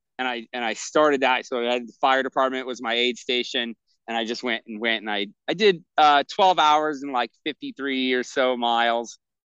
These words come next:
And I was like, I was, I couldn't keep my body temperature up. I probably hadn't eaten more than a thousand calories.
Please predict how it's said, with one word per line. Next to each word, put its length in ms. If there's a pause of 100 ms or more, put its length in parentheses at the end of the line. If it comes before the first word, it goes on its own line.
(160)
And 480 (160)
I 160
was 180
like, 180 (100)
I 140
was, 240
I 60
couldn't 280
keep 160
my 120
body 340
temperature 560
up. 200
I 60
probably 300
hadn't 340
eaten 240
more 300
than 100
a 160
thousand 380
calories. 640